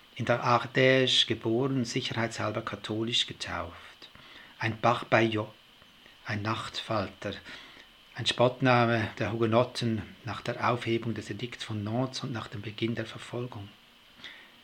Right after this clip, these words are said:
Siebzehnhundertsechsundzwanzig Ordination ihres Bruders zum Pfarrer nach Studium in der Schweiz.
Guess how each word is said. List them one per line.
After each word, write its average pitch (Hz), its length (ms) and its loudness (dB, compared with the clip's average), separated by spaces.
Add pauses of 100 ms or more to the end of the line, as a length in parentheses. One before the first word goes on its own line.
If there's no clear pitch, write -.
(380)
Siebzehnhundertsechsundzwanzig 135 1200 2
Ordination 120 600 2
ihres 113 220 2
Bruders 127 420 0
zum 107 160 -4
Pfarrer 117 300 0
nach 110 200 -2
Studium 120 400 -4
in 101 80 -6
der 101 80 -10
Schweiz. - 720 -8